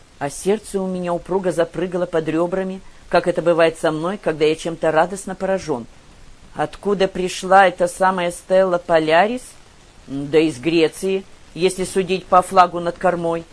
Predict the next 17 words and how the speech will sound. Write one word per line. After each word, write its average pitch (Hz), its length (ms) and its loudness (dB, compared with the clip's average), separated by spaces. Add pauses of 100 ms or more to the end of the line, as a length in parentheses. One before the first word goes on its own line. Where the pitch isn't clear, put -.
(440)
А 151 220 8
порт 214 240 0
приписки 220 580 -4
сообщу 180 520 2
вам, 254 180 2
когда 165 280 0
Стелла 196 460 0
нам 202 300 2
корму 196 380 0
покажет. 120 580 -2 (420)
Впрочем, 269 500 2
могу 220 280 0
пари 208 280 2
держать. 165 520 -2 (120)
Порт, 220 300 2
конечно, 240 540 -2
Пирей. 156 480 -2